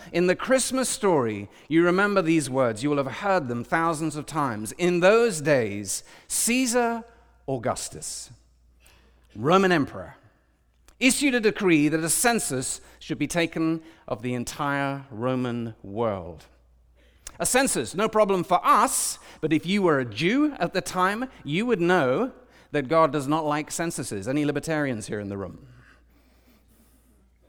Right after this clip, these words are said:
David took a census. Do you remember that? And he got in trouble.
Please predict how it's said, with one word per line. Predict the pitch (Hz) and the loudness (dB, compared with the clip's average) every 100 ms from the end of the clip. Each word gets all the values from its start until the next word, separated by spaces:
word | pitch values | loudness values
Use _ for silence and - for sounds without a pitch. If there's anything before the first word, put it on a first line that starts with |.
| _ _ - | _ _ -2
David | 131 226 254 175 117 107 - _ - | 6 8 8 2 0 -6 -16 _ -8
took | 202 170 - | -6 -4 -4
a | 147 | -4
census. | - 190 190 131 90 - - - _ _ | -2 -2 -4 -6 -10 -12 -14 -20 _ _
Do | 131 | -4
you | |
remember | 170 208 | -2 0
that? | 254 262 254 - _ _ _ _ _ _ | -2 -2 -10 -20 _ _ _ _ _ _
And | 120 | -6
he | 147 | -2
got | 160 | 0
in | 143 | -2
trouble. | 185 185 98 | -2 -2 -4